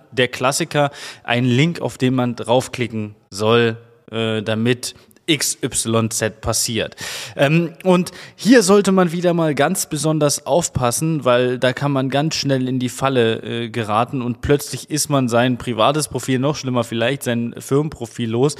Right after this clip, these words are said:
Wenn man dann natürlich dahingehend auch noch viele andere Sachen verknüpft hat, wie das Business Manager Profil, dann, äh, kann das schon ziemlich in die,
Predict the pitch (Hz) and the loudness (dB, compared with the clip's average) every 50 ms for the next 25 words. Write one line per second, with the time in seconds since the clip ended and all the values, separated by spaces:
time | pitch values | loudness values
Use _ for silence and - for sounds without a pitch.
0 | - - - - - - - - 127 131 131 127 131 139 147 139 127 - 143 135 | -12 -16 -16 -16 -16 -16 -6 -2 0 2 4 4 4 2 2 0 0 -2 -2 -2
1 | 131 117 110 123 123 127 139 135 117 127 135 135 - - 123 117 131 131 120 - | -2 -2 -2 -2 -2 0 0 -2 -2 -2 -2 -2 -2 -4 -4 -2 -2 -4 -4 -4
2 | - 139 127 123 - 117 131 143 143 127 123 110 123 123 123 - - 120 113 - | -6 -6 -4 -4 -4 -4 -4 -4 -2 -2 -2 -2 -4 -4 -6 -6 -8 -8 -6 -4
3 | 120 127 123 - - 123 113 107 110 117 120 113 - - - - - _ - - | -4 -6 -4 -4 -4 -4 -4 -4 -4 -6 -6 -6 -8 -14 -20 -20 -20 _ -12 -10
4 | 127 110 113 113 131 127 143 135 120 110 123 120 120 127 120 110 117 117 117 117 | -10 -8 -4 -2 -2 -2 -2 -2 -4 -2 -2 0 0 0 -2 0 0 0 2 2
5 | 113 113 113 - - - 113 - - - 123 120 120 120 - - - - - - | 0 -2 -4 -6 -8 -10 -10 -10 -8 -6 -4 -2 -2 -4 -6 -10 -18 -18 -18 -18
6 | - - _ - 110 117 117 117 113 110 110 - - 90 113 113 110 110 110 110 | -20 -12 _ -4 -2 -2 -2 -2 -2 -2 -4 -6 -8 -8 -8 -6 -6 -6 -8 -8
7 | - - 120 123 120 123 - - 123 117 - - 131 131 131 123 117 120 101 123 | -4 -4 -2 0 0 0 0 -2 -2 -2 -2 -2 -2 0 0 0 -2 -2 -2 -2
8 | 120 113 113 113 110 110 110 110 107 | 0 0 0 2 2 2 0 0 -2